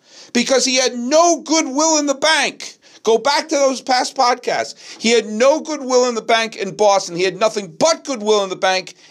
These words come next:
in San Francisco, because he has the aura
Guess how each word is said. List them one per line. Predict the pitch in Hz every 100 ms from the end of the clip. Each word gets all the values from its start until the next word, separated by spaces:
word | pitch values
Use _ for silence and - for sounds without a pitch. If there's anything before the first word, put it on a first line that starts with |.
| _
in | 214
San | - 220 220
Francisco, | 233 233 311 320 - - - - _ _ _ _ _ _ _ _ _ _ _ _
because | 226 226 254 233
he | 240
has | 226 226 220
the | 226 220 -
aura | 220 269 285 202 123 104